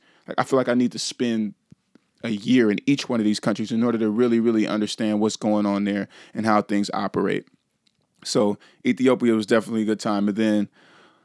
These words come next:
lastly, but definitely not least, was South Africa, which I have been to before, but it was always and is always a pleasure to be there. But I was there for three months this time, and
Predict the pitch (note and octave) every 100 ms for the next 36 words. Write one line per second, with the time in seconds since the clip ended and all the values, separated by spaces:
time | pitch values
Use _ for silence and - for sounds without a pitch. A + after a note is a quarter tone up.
0 | _ _ _ _ C#3 C#3 C3+ C#3 A#2 A#2
1 | B2+ C3 B2+ B2 G#2+ B2+ B2 - G#2+ A#2
2 | - C3 A#2+ - G#2+ G2 G2 G#2 G#2+ A2+
3 | A2 B2 B2+ A2 B2+ A#2+ A2 G2+ G2 -
4 | G#2 G2+ G#2 A2 G#2 G2 - _ A#2+ A#2+
5 | A2+ A2 A2+ A2 G#2+ G#2 - - - -
6 | _ _ _ _ _ _ - C#3 D3+ C3
7 | G#2+ G#2 G#2 G#2+ C#3 B2 A2 G#2+ G#2 G#2+
8 | G#2 - G#2 G#2+ G2 - _ - _ -
9 | A#2 G2 C3 B2+ G2+ G2 F#2+ G#2+ G#2 -
10 | - A#2+ A#2 A#2 - G#2+ - C3 B2+ G#2+
11 | G2 - G2+ - G2+ G2+ G2+ - A2+ G#2+
12 | G#2 G#2 G2+ G2